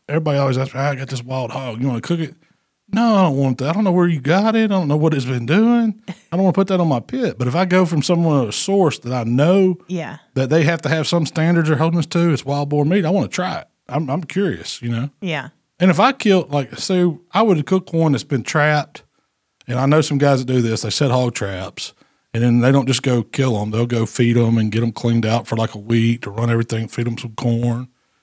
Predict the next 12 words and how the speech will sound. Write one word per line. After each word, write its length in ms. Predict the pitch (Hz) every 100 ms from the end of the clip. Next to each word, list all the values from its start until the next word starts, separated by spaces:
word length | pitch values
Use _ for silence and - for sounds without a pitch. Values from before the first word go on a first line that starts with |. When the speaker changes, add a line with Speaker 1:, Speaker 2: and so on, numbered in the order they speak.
| _
Speaker 1:
Then 160 | 117 160
they'll 180 | 131 110
dispatch 560 | 113 113 - 104 107
'em 200 | 117 110
and 100 | 104
clean 300 | - 110 107
'em, 100 | 107
and 140 | 110 98
they're 80 | 98 _ _ -
probably 220 | 113 95
okay. 400 | 92 - 123 113
But 140 | 90